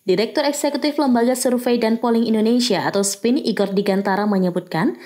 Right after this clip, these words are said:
sikap Prabowo Subianto itu juga menginformasikan apa yang pernah disampaikan Presiden keempat Republik Indonesia, Abdurrahman Wahid atau Gus Dur,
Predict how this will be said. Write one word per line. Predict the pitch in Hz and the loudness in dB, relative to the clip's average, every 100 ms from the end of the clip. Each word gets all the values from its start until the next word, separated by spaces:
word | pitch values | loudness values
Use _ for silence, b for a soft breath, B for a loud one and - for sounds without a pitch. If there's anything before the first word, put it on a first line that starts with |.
| B | B
sikap | B 285 247 320 | B -6 -2 -2
Prabowo | 320 277 226 254 | 0 0 2 0
Subianto | 254 233 233 226 240 | 0 0 2 2 0
itu | 202 202 277 | 0 0 0
juga | 240 202 233 | 0 -2 0
menginformasikan | 240 214 208 202 208 196 190 196 220 262 | 2 2 0 0 0 0 0 -2 -2 -2
apa | 233 185 - 233 | -2 -4 -2 0
yang | 247 | 0
pernah | 240 214 | 0 -2
disampaikan | 220 233 294 294 277 254 | 0 -2 -2 -2 -2 -2
Presiden | 254 240 240 220 240 | 0 -2 0 0 0
keempat | 320 - 294 254 240 | -2 -2 -2 -2 0
Republik | 226 202 220 | 0 0 0
Indonesia, | 202 190 180 170 165 269 B B B | 0 0 0 -2 -2 -4 B B B
Abdurrahman | - 226 285 269 262 269 277 | -4 0 0 0 0 0 2
Wahid | 254 226 302 - | 2 2 0 -2
atau | 269 262 | -2 0
Gus | 233 240 - | 0 -2 0
Dur, | 214 403 | -2 -2